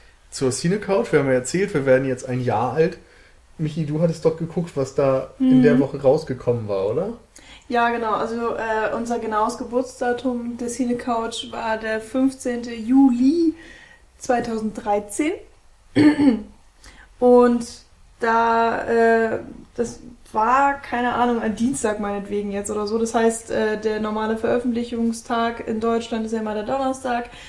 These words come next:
Speaker 2: Da musste man also dann so drumherum gucken, was da erschienen ist. Und, ähm, tatsächlich fällt mir jetzt, äh, zuerst Pacific Rim ein, über den wir dann tatsächlich kurz danach auch eine Folge aufgenommen haben. Und, ähm, Only God Forgives kam,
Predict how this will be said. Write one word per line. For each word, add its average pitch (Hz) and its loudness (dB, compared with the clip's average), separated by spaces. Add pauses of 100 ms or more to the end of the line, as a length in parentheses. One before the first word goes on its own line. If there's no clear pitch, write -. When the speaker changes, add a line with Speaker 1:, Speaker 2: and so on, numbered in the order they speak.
(160)
Speaker 2:
Da 214 -6
musste 233 0
man 220 -2
also 214 -2
dann 214 -2
so 214 -4
drumherum 220 -2
gucken, 240 -4
was 226 -2
da 214 -6
erschienen 226 0
ist. 226 -6 (360)
Und, 233 2
ähm, 220 -2
tatsächlich 247 0 (340)
fällt 240 0
mir 240 2
jetzt, - -8
äh, 226 -2 (120)
zuerst 233 -6
Pacific 247 -4
Rim 262 2
ein, 294 -2 (120)
über 220 -2
den 214 -6
wir 214 -2
dann 214 -6
tatsächlich 233 -2
kurz 254 -2
danach 240 4
auch 233 0
eine 226 -4
Folge 269 2
aufgenommen 254 2
haben. 240 0 (680)
Und, 226 4
ähm, 208 -2
Only 226 2
God 214 0
Forgives - -4 (160)
kam, 269 -4